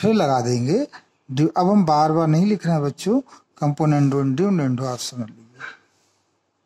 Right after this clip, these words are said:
और यही चीज़ जो है ऊपर जाके ऐड होगी, तो ये हो जाएगा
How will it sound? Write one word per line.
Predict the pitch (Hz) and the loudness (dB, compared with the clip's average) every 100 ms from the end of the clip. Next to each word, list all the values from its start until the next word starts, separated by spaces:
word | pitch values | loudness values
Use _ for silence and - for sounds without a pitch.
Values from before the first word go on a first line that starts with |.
| _ _ _ _ _ | _ _ _ _ _
और | 147 151 | -2 2
यही | 160 214 | 4 2
चीज़ | 220 - 180 | 2 0 0
जो | 156 147 | 2 2
है | 147 | 2
ऊपर | 143 139 196 196 | 0 -2 -2 0
जाके | 175 156 151 | 0 0 -2
ऐड | 139 123 | -2 -2
होगी, | 127 123 127 | -2 -2 -6
तो | - 127 | -6 -4
ये | |
हो | 143 151 | 0 0
जाएगा | 139 131 131 139 | 0 -4 -4 -8